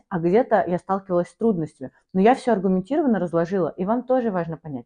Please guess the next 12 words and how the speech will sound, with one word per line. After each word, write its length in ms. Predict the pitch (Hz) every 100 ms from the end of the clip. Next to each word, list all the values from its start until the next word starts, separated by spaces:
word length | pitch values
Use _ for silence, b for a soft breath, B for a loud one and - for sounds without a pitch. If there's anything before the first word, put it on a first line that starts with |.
| -
Вот 160 | 226
вы 80 | 269
что-то 300 | - 220 220
начали 380 | 196 196 - 165
делать, 320 | 139 127 - -
вы 160 | 175
это 200 | 247 247
любите, 440 | 185 147 131 - _
например, 360 | - - 123 131
по-настоящему 720 | 180 196 196 202 294 - 247
кайфуете, 560 | 202 180 - 147 135 -
супер. 380 | - 240 233 226